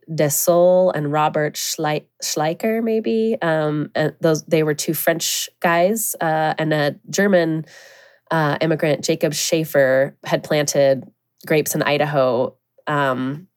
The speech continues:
and they were making wine and winning awards when they took their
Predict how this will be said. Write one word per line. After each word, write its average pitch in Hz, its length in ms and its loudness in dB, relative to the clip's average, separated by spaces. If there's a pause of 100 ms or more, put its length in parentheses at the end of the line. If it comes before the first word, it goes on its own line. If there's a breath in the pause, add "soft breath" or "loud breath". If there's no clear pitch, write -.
(480)
and 151 300 0
they 156 120 4
were 143 400 2 (220)
making 185 280 2
wine 156 360 2
and 147 180 -2
winning 156 380 0
awards 139 840 0 (220)
when 151 160 0
they 139 140 0
took - 180 -6
their 143 160 0